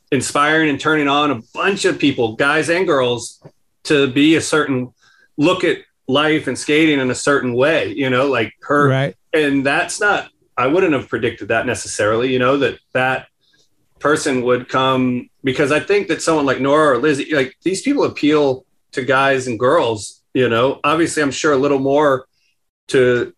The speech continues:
Speaker 1: girls, but, you know, there'll be a time when there will be women that are just skaters, you know, like, that nobody thinks of, like, "Oh, that's a girl skater or a woman skater." Like,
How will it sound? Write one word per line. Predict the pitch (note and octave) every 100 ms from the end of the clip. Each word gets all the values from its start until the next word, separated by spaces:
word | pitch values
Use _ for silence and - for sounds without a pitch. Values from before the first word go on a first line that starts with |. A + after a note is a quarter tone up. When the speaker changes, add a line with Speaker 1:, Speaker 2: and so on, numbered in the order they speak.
| _
Speaker 1:
girls, | - F3 A3 D3+ -
but, | C3 B2 - _ _ _
you | D#3+ F3
know, | C3+ B2+ B2+ B2 _ _ _ _ _ -
there'll | D#3+ G3+ G3+ D3+
be | F3
a | F3
time | - D#3 G3+ E3 C3+
when | C#3 C3+
there | C3+
will | C3 B2+
be | C3+ D#3 C#3 B2+ B2+ _ _ _ _
women | - C3 E3+ E3 C3+ C3+ B2+ _ _ _ _ _ _ _ _
that | - C3+ C3 A#2+ - _ _ _ -
are | C3 B2+
just | G#2 - C3+ B2+ - - - _ _ _ _ _ _ _ _ _ _ _ _ _
skaters, | - D3+ E3 E3 G2+ A2
you | C#3
know, | C3+ C#3+
like, | C#3+ B2 A2+ - _
that | C3 B2+
nobody | C#3 D#3 C#3 B2+
thinks | D#3 D3 C3+
of, | B2+ A2+
like, | A2
"Oh, | D#3
that's | D#3 C3+
a | C3
girl | C#3 D3
skater | - C3+ A#2
or | G#2
a | A2
woman | C#3+ C#3+
skater." | B2+ C#3+ C3 C3
Like, | A#2+